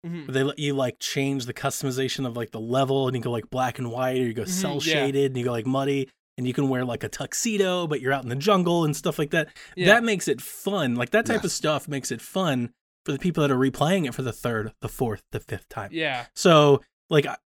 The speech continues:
Speaker 2: I actually, I make the opposite case. Like, I would say, look, if anybody wants to use the cheats, like, let 'em have the achievement. Like, they are still playing the game. They're the ones that have to go do it.
Speaker 1: I think it's a
Speaker 2: I don't
Speaker 1: Sony thing because I know
Speaker 2: Especially if it was, like,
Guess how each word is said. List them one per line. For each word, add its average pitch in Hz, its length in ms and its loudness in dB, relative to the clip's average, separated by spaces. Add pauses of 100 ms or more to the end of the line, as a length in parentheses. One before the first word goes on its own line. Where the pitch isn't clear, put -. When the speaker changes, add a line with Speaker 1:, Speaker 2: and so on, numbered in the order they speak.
(140)
Speaker 2:
I 185 160 6
actually, 180 480 0
I 165 140 2
make 190 200 0
the 185 120 0
opposite 185 340 -2
case. 107 320 -10
Like, 113 180 -6
I 143 140 4
would 156 140 -4
say, 151 180 -2
look, 160 200 -2
if - 140 -12
anybody 151 320 -2
wants 143 160 -6
to 135 80 -8
use 135 120 -4
the 123 60 -14
cheats, 139 220 -6
like, 139 100 -4
let 160 140 -2
'em 196 80 -4
have 170 220 -4
the 170 80 -4
achievement. 135 420 -4
Like, 110 140 -12
they 165 100 -2
are 175 80 -2
still 190 320 -4
playing 151 380 -6
the 127 80 -4
game. 131 240 -2
They're 139 180 -2
the 151 80 -2
ones 139 200 -2
that 135 80 -2
have 123 100 -4
to 120 80 -8
go 113 180 -8
do 117 220 -8
it. - 160 -18 (100)
Speaker 1:
I 175 100 -2
think 208 160 -2
it's 254 160 -6
a 196 80 0
Speaker 2:
I 151 120 4
don't 202 180 0
Speaker 1:
Sony 185 160 -2
thing 156 260 -8
because 156 960 -4 (420)
I 160 140 -8
know 165 80 -2
Speaker 2:
Especially 226 640 2 (280)
if 202 180 4
it 170 80 2
was, 170 180 -4
like, 151 420 -4